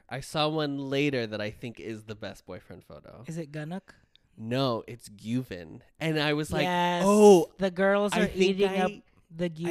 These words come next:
Speaker 1: think
Speaker 2: Gyuvin.
Speaker 1: I get Gyuvin now."
Speaker 2: It's, like, very, it's very, it's giving a little model,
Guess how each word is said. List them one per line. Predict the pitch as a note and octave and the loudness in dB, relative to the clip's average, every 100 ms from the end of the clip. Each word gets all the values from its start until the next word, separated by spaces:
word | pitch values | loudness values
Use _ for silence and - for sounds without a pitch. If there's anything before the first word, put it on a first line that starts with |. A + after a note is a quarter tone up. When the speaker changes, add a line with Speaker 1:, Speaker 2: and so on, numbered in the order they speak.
| E3 | 0
Speaker 1:
think | F3+ | -2
Speaker 2:
Gyuvin. | D#3+ | -2
Speaker 1:
I | C#3+ | -6
get | B2 D3+ - - | -4 -6 -8 -6
Gyuvin | D3+ G3+ A2+ F2+ | -4 -4 -8 -12
now." | F2+ D2 - - _ | -16 -18 -20 -20 _
Speaker 2:
It's, | F#3+ | -2
like, | G#3 E3+ | 0 -2
very, | E3 F#3+ F#3+ F#3 - _ _ - | -2 0 2 0 -6 _ _ -6
it's | A3+ | -4
very, | A3+ C4+ | -4 -6
it's | C4 G#3+ | -8 -8
giving | C#4 E4+ F#4 | -4 -4 -4
a | D4+ | -2
little | C#4 C4+ | -2 -2
model, | A3+ E3 D#3+ F3 G#3 | -4 -4 -4 -4 -6